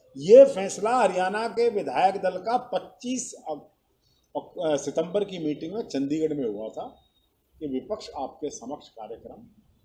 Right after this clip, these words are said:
किया जाए, विपक्ष जाए, लोगों के बीच में जाए और पूछे, स्थितियों को भांपे,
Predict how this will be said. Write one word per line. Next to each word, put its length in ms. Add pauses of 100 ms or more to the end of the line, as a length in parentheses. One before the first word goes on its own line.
(180)
किया 180
जाए, 240 (1400)
विपक्ष 420
जाए, 320 (2500)
लोगों 380
के 60
बीच 240
में 100
जाए 180 (3000)
और 180
पूछे, 280 (1200)
स्थितियों 460
को 120
भांपे, 400